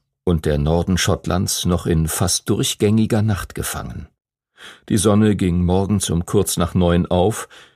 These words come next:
dümpelte dann einige Stunden am Horizont vor sich hin und verschwand gegen zwei Uhr mittags wieder. Die Felder waren braun und rissig, die Heide zu regengetränkter Moorödnis geworden,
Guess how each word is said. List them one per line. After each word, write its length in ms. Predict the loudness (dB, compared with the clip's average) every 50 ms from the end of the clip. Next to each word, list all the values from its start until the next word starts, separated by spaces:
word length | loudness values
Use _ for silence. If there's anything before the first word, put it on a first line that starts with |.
| _ _ _ _ 0
dümpelte 480 | 2 2 2 4 2 0 2 2 0 0
dann 240 | 2 2 2 2 2
einige 320 | 0 0 0 0 0 0
Stunden 420 | 0 2 2 2 2 2 0 0
am 180 | 2 2 2 2
Horizont 500 | 2 0 0 -2 -2 0 0 0 0 2
vor 160 | 0 0 0
sich 180 | 0 -2 -2 0
hin 300 | 0 0 2 0 -2 -4 _ _ _ _ _ _ _ 0
und 240 | 0 0 0 0 -2
verschwand 680 | -2 -2 -2 -2 -2 -2 0 0 0 -2 -4 -6 -6
gegen 300 | -6 -4 -4 -4 -4 -4
zwei 320 | -4 0 0 2 2 4
Uhr 100 | 2 4
mittags 540 | 4 2 2 0 -2 -6 -6 -6 -6 -6 -6
wieder. 360 | -8 -10 -10 -12 -14 -16 -16 _ _ _ _ _ _ _ _ _ _ _ _ _ _ _ _ -20 -20 -20 -10 _ -2
Die 80 | 0
Felder 420 | 4 6 6 6 6 6 4 2 2
waren 240 | 0 0 0 0 0
braun 420 | 0 0 0 2 2 2 2 0
und 200 | -2 -2 -2 -2
rissig, 500 | -2 -2 -2 -2 -4 -6 -8 -10 -12 -14 _ _ _ _ _ _ _ _ -4
die 140 | -2 0 2
Heide 400 | 2 2 2 2 0 0 -2 -2
zu 240 | -2 -4 -4 -4 -2
regengetränkter 840 | 0 0 0 0 0 0 0 -2 -2 -2 -2 -2 -2 0 0 0 2
Moorödnis 880 | 2 2 2 2 0 0 0 0 0 0 0 0 -2 -2 -2 -2 -2
geworden, 540 | -2 -2 0 0 -2 -2 0 0 0 -2